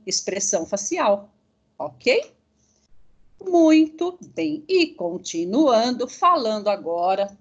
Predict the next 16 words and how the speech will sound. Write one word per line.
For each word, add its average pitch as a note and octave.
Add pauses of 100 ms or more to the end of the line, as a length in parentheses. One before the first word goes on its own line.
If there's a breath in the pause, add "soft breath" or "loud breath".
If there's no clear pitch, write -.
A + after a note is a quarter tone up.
(100)
terceiros D4+
e C4+
quartos G#3
anos G3+
iniciais. A3 (240 soft breath)
Às G3
nove F#3
horas A3+
e G#3
cinco F#3+
minutos A3+
do A3
dia G3+
vinte B3
e -
nove G3+